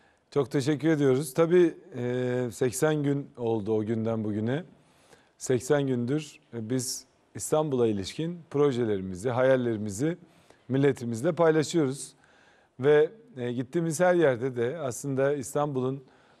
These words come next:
o bıkmışlığını, usanmışlığını, yılmışlığını gördük Ahmet Bey. Ve, e, bir bağ oluştu. Yani İstanbullularla, e, bizim aramızda. Bizi tanıyanlar vardı tabii ki.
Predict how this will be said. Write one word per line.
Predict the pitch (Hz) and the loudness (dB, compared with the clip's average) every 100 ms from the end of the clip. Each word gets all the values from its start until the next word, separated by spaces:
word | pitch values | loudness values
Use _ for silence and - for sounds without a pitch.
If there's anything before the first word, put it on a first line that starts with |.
| - | 0
o | 135 147 139 | 2 2 0
bıkmışlığını, | 139 131 147 131 - 139 127 123 | -4 -2 -2 -2 0 0 2 0
usanmışlığını, | 127 113 135 127 127 113 - 123 117 123 135 - - _ - | -2 -2 0 0 -2 -4 0 2 2 -2 -4 -12 -20 _ 2
yılmışlığını | 143 147 156 143 160 165 | 2 4 0 0 0 2
gördük | 143 104 90 | 2 2 -2
Ahmet | 110 110 110 85 | -4 -4 -6 0
Bey. | 127 180 - _ _ _ - _ _ | 0 0 -8 _ _ _ -20 _ _
Ve, | 143 175 196 190 156 | 0 4 4 0 -4
e, | 147 147 147 135 | 0 2 2 0
bir | 175 | 4
bağ | 185 220 | 6 6
oluştu. | 220 156 - 117 | 4 0 -4 -2
Yani | 120 127 139 139 | 0 0 0 -2
İstanbullularla, | 120 147 147 143 139 139 143 127 135 165 - | -2 0 0 0 0 4 4 2 0 -4 -12
e, | 123 123 117 | -6 -6 -6
bizim | 120 147 | -6 -2
aramızda. | 139 123 117 92 127 | 0 0 -2 -2 -2
Bizi | 127 135 | 0 -2
tanıyanlar | 143 160 165 165 170 170 | 0 2 2 0 2 6
vardı | 170 165 127 | 6 4 0
tabii | 120 104 104 | -4 -4 -8
ki. | 135 170 | -8 -8